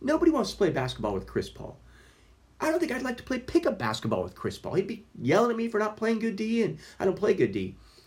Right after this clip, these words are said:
So he'd be on my ass all the time, and I played with guys like that. I, I sometimes am a guy like that, and I don't like it when I am like that. So I'm not down with Chris Paul.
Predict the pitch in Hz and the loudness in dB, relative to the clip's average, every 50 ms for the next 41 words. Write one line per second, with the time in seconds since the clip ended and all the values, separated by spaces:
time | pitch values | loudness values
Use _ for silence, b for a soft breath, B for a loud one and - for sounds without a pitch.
0 | b b b - - 170 156 151 160 170 226 - 214 214 202 202 208 208 208 208 | b b b 0 4 6 6 6 6 4 0 0 0 0 0 0 0 0 0 0
1 | 208 202 208 - 196 202 202 196 208 196 214 202 - 220 247 254 208 147 170 208 | 0 -2 -2 0 0 0 0 0 0 0 0 -2 -2 -4 -4 -2 -2 -2 -2 -2
2 | 202 - 240 233 - 254 190 - - 92 95 95 - 92 95 - 87 80 - - | 0 0 0 2 2 0 -2 -2 -4 -6 -6 -6 -6 -10 -10 -10 -10 -10 -12 -14
3 | B B B B B B B - - 202 190 - - - - - 120 117 117 - | B B B B B B B 4 4 4 4 2 -2 -2 0 2 2 2 2 0
4 | 160 156 160 151 160 160 - 160 208 226 - - 90 92 85 82 82 82 - 87 | -2 0 0 0 0 0 0 0 2 2 0 0 -4 -6 -6 -8 -8 -8 -8 -8
5 | 73 78 98 117 135 151 147 143 151 160 165 156 160 180 185 196 180 127 95 92 | -6 -4 -2 0 2 2 2 2 2 0 0 0 2 4 4 4 2 0 -2 -6
6 | - - 76 69 - - B B B B B B B B _ - - 120 110 107 | -8 -12 -12 -12 -14 -18 B B B B B B B B _ -2 0 2 2 2
7 | 104 101 95 95 90 87 82 78 76 - - - _ _ _ _ _ _ _ _ | 2 2 2 2 2 0 -2 -4 -6 -8 -10 -16 _ _ _ _ _ _ _ _
8 | _ - 135 139 135 123 117 - - 92 90 85 80 - - - - - - - | _ -2 0 2 2 0 0 -2 -2 -4 -4 -4 -6 -8 -8 -10 -10 -10 -12 -14
9 | - - - | -16 -16 -18